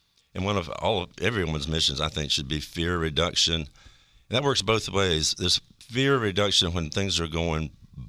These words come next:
badly, and also protect yourself against over, overly being o-, overly optimistic when things are going really well, particularly when markets are flying high. You can also make bad behavioral decisions when markets are really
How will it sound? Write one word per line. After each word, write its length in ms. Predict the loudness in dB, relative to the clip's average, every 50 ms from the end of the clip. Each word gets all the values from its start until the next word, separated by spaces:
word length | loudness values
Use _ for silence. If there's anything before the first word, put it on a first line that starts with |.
| -14 -4
badly, 640 | -2 0 2 2 2 2 0 0 -4 -4 -4 -4 -4 -8 -12 -20 -20 -20 -20 _ _
and 120 | -4 0
also 380 | 0 4 6 6 6 6 4 0
protect 380 | -2 -2 0 2 2 2 2 2
yourself 340 | 4 4 4 4 2 0
against 360 | -2 -2 0 0 2 2 0 0 0 0
over, 420 | 0 0 0 0 -2 -2 0 0
overly 360 | 0 -2 -2 -4 -2 -2 -2
being 260 | 2 2 2 2 4
o-, 100 | 2 0 2
overly 340 | 2 0 0 0 0 0 0
optimistic 540 | 0 0 0 -2 0 0 2 2 2 2 2
when 100 | -2 -4
things 260 | -2 -4 -2 -2 -2
are 60 | -2
going 300 | -2 -2 -2 -2 -2 -2
really 260 | -2 0 0 0 0
well, 400 | 0 -2 -2 -2 -2 -2 -4 -4 -8 -6
particularly 400 | -4 -4 -2 -2 -2 -2 -2 -2
when 120 | -2 -2
markets 380 | -2 -2 -4 -4 -4 -4 -2 -2
are 60 | -4
flying 360 | -2 -4 -2 -2 -2 -2 -4
high. 280 | -4 -4 -2 0 2 0
You 80 | 0
can 120 | -2 -4 -4
also 320 | 0 0 2 2 0 -2 -4 -8 -18 -20 -20 -20 -20 -20 _ _ _ _ _ _ _ _ _ -8
make 220 | -4 -4 -4 -4 -4 _ _ _ _ _
bad 340 | -6 -2 0 0 0 0 -2
behavioral 640 | -4 -2 0 0 0 0 0 0 0 0 0 -2 0
decisions 580 | 0 2 2 2 4 4 4 4 4 2 0
when 80 | 0 0
markets 400 | 0 -2 -2 -2 0 0 0 0
are 60 | 0
really 320 | 0 0 0 0 0 -2